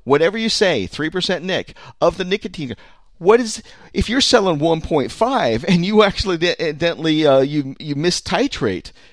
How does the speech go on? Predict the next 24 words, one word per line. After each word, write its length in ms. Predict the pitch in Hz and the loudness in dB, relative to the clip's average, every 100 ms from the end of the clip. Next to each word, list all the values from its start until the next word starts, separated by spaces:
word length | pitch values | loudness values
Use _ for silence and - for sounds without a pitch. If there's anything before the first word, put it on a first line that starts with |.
| _ | _
and 140 | 151 160 | -4 -4
you 80 | |
put 260 | 202 214 165 | -2 -2 2
out 240 | 131 120 | 2 0
three, 540 | - - 294 269 82 - _ _ _ _ _ _ | -4 -6 -2 -2 -6 -14 _ _ _ _ _ _
and 160 | 165 | -2
the 120 | 165 175 | 0 0
F 140 | 190 | 0
D 140 | 190 | 0
A 100 | 185 | 0
just 220 | 165 170 - | 2 0 0
so 140 | 170 | -2
happens 560 | 156 175 214 170 156 - | 2 2 2 -2 -4 -4
to 80 | |
have 220 | 165 160 156 | 0 2 2
a 40 | |
database 640 | 110 160 226 131 123 120 | 0 0 0 0 0 0
of 80 | 127 | 0
every 220 | 143 147 | -2 -2
single 260 | - 151 127 | -4 -2 0
vape 280 | 120 214 - | 2 0 -2
shop, 420 | - 113 104 - | -2 0 0 -4
and, 280 | 143 123 120 | -2 0 2
uh, 280 | 117 110 | 2 2